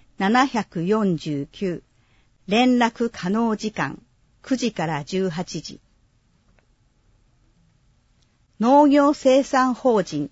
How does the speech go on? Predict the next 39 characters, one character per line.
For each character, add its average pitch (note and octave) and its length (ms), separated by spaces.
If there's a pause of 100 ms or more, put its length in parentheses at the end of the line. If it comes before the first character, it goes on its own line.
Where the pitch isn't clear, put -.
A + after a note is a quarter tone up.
(160)
湘 C#4 340
南 B3+ 280
フ - 160
ァ G#3+ 180
ー D#3+ 40
ム。 D#3+ 180 (1040)
社 D4 280
員 G3+ 300
募 E3 120
集。 F3 440 (600)
柏 A3+ 440
で G#3 320
ダ G#3 200
イ C4+ 60
ナ C4+ 140
ミ C4+ 140
ッ - 40 (120)
ク F#3+ 100
な D#3+ 220
稲 G3 220
作 G3+ 340
に F3 200
チ - 140
ャ E3 60
レ F#3 140
ン D#3+ 120
ジ。 - 200 (760)
お - 80
米 A#3+ 280
の A#3+ 140
生 A3 260
産 G#3 320
に G#3 140
興 C#4 260
味 G3 140
が E3 180
あ F3 80
る F3+ 100
方。 - 360